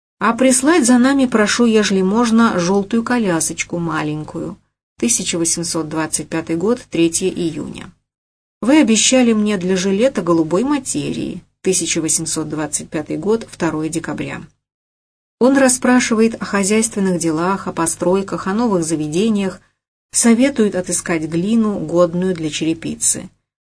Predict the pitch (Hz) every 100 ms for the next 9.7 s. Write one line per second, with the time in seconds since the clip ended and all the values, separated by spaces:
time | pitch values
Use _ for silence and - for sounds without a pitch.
0 | _ _ _ _ - 262 262 330 - 247
1 | 226 226 262 220 - 202 202 220 175 160
2 | 151 147 151 151 147 165 175 185 - 196
3 | 185 175 175 - 196 220 233 294 - 196
4 | 196 170 180 185 185 151 165 160 151 156
5 | 151 151 - - - - - _ _ _
6 | _ _ _ - 233 226 - 208 208 202
7 | 175 180 180 185 226 196 165 151 - -
8 | 175 165 196 190 185 175 170 - 160 165
9 | 165 147 151 147 - 160